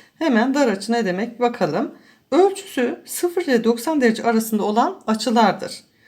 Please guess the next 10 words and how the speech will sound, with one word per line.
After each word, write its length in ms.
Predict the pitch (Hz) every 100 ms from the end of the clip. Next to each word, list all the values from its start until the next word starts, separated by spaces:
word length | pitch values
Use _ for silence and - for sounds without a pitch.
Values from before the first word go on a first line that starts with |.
| _ -
Buradaki 380 | 311 294 - 247
açımızı 360 | 226 233 190
görüyorsunuz. 920 | 190 226 254 302 285 185 185 285 - _ _ -
Şeklinden 720 | - 277 269 240 220 185 160
de 160 | 143 208
belli. 520 | 247 226 185 269 294
Otuz 340 | 269 262 240
derecelik 540 | 190 160 151 147 143 -
bir 60 |
açı. 400 | 226 220 247 330